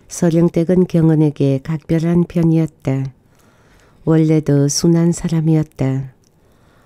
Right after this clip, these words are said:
"무엇을 녹음하실 거였는데요?" 경원이 물었다. "아, 아버지가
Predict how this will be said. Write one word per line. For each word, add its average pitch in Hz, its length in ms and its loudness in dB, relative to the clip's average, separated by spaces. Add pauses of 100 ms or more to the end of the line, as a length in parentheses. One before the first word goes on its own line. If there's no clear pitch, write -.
(500)
"무엇을 196 920 2
녹음하실 175 600 0
거였는데요?" 160 1000 2 (640)
경원이 170 480 2
물었다. 151 760 -2 (880)
"아, 147 640 0 (100)
아버지가 139 1300 -4